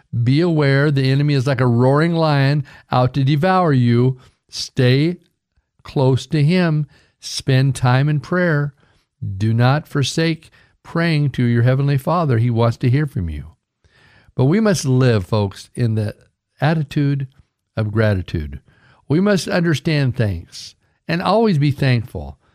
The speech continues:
and always be grateful for what he's done for us. He has great things in store for you. And you know, today in my last couple minutes, I want to share a th-, song,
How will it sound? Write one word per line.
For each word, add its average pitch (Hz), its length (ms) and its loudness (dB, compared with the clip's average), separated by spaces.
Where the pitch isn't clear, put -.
and 156 100 -4
always 185 440 0
be 127 140 -2
grateful 117 680 -4
for 131 120 -2
what 139 180 2
he's 127 180 0
done 117 220 0
for 101 260 -4
us. 78 400 -12
He 214 220 -4
has 156 260 0
great 123 340 -2
things 113 300 0
in 101 120 -4
store 110 300 -2
for 113 120 -6
you. 113 320 0
And 147 120 -2
you 196 100 -2
know, 185 200 -2
today 135 420 -2
in 120 120 -2
my 117 100 -2
last 123 400 0
couple 123 240 0
minutes, 117 500 0
I 147 80 0
want 151 200 2
to 101 60 0
share 123 300 2
a 98 140 0
th-, 117 560 -2
song, 127 520 0